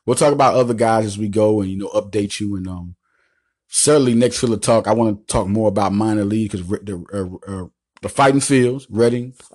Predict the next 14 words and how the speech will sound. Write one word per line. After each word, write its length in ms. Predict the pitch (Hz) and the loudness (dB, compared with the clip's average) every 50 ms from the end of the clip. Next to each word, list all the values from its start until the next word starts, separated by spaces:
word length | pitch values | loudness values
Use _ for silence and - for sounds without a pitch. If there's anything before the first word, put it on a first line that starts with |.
| - | -4
are 180 | - 104 104 101 | 0 2 2 2
a 40 | 92 | 2
good, 520 | 90 87 90 120 131 135 139 131 131 117 | -2 -2 0 2 4 4 2 2 0 -2
good 240 | 104 120 127 127 127 | 2 2 2 2 2
team. 320 | - 135 120 113 117 117 | 0 0 0 0 0 0
Lehigh's 520 | 107 113 131 135 127 131 123 117 117 113 107 | 2 2 2 2 2 2 2 2 2 0 -2
a 60 | 95 | -4
good 280 | 92 95 120 123 - - | -2 0 0 0 0 0
pitching 280 | 139 131 - 123 113 | -2 -2 0 0 0
team. 420 | - - 127 120 120 117 117 120 _ _ _ - - - - - - - - - - - - - | 0 0 0 0 -2 -4 -10 -14 _ _ _ -20 -20 -20 -20 -20 -20 -20 -20 -20 -20 -20 -12 -4
You 80 | 104 117 | -2 0
look 120 | 123 104 | 0 2
at 120 | 127 110 - | 0 0 0
Clearwater, 760 | - 143 139 139 131 123 120 127 127 123 120 120 120 120 | 0 2 2 4 4 4 4 2 2 2 2 0 -2 -6